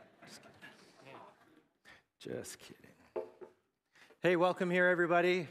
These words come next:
Good to see you. Uh, I'm Tim, if we haven't had a chance to meet. Uh, if you're one of Jarrett's friends who came or family who supported him today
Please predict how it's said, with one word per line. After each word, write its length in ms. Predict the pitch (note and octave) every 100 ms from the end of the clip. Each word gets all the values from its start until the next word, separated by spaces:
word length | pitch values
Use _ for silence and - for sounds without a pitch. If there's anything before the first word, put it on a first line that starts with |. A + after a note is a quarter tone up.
| -
Good 140 | E3+
to 60 | E3+
see 200 | F#3+ F#3+
you. 320 | G3+ G#3+ F#3+ - _ - - _ _ -
Uh, 460 | C3 C3 B2+ C3 D3
I'm 180 | C#3+ C#3
Tim, 320 | - G#3 A#3
if 160 | E3+
we 80 | E3+
haven't 220 | E3 D#3+
had 120 | E3 D3+
a 60 |
chance 320 | - F3+ F3
to 100 | -
meet. 440 | D#3+ F#3 G3+ - - - _ _ -
Uh, 140 | A#2 D3
if 160 | D3 D3+
you're 220 | F#3+ F#3+
one 200 | F#3+ F#3+
of 100 | D#3+
Jarrett's 340 | E3+ F3 E3+
friends 400 | - F3+ G#3 G3+
who 120 | E3
came 360 | D3+ E3+ F#3 F#3
or 120 | C#3
family 440 | - E3+ F3+ F3+ E3+ E3+
who 200 | D#3 D#3
supported 480 | - D3+ F3 E3 E3
him 240 | E3 D#3 - - _ _ -
today 460 | D3 D#3+ F3 F3+